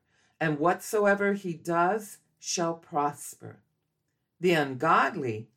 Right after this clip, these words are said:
are not so, but are like the chaff which the wind drives away. Therefore the ungodly shall not stand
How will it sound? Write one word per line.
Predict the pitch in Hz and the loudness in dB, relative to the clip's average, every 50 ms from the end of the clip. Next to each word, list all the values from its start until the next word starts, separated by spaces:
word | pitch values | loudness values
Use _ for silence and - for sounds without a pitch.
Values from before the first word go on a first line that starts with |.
| _ - | _ -6
are | 160 160 151 | -4 -4 -4
not | 143 139 135 139 156 - 311 - - | -4 -2 0 2 2 2 0 -2 -12
so, | - - - 117 101 101 - - _ _ _ _ _ _ _ _ _ - | -18 -12 -10 -10 -10 -10 -12 -16 _ _ _ _ _ _ _ _ _ -4
but | 165 160 | 0 2
are | 156 147 147 | 4 4 4
like | 151 160 160 165 175 - | 4 4 4 2 0 -2
the | - 135 127 | -6 -6 -6
chaff | - - - - 208 202 202 208 208 226 240 - - | -6 -8 -6 -2 0 2 2 2 0 -2 -4 -8 -6
which | 175 170 170 - - - | -6 -4 -4 -4 -4 -6
the | 139 131 | -6 -6
wind | 139 151 165 180 190 202 202 | -4 -4 -4 -2 -2 -2 -4
drives | 202 190 175 165 160 160 160 160 160 - - - | -2 -2 0 2 2 2 2 0 -4 -10 -16 -6
away. | - 147 139 139 143 127 123 120 113 - - _ _ _ _ _ _ _ _ _ | -6 -6 -4 -2 -2 -4 -2 -4 -6 -12 -14 _ _ _ _ _ _ _ _ _
Therefore | - 160 214 233 254 262 247 - 196 180 175 | 0 4 4 4 4 2 0 0 2 2 2
the | 165 170 165 | 2 0 0
ungodly | 156 151 147 147 143 165 185 202 214 226 202 165 156 147 | 0 0 0 -2 0 0 2 2 2 2 0 -2 -4 -4
shall | 147 - 165 147 | -4 -4 -4 -4
not | 151 156 180 214 202 208 | -2 -2 -2 -2 -2 -6
stand | - - - - 202 202 214 214 180 147 135 - - | -10 -16 -10 -4 -4 -2 -2 -2 -4 -4 -6 -10 -16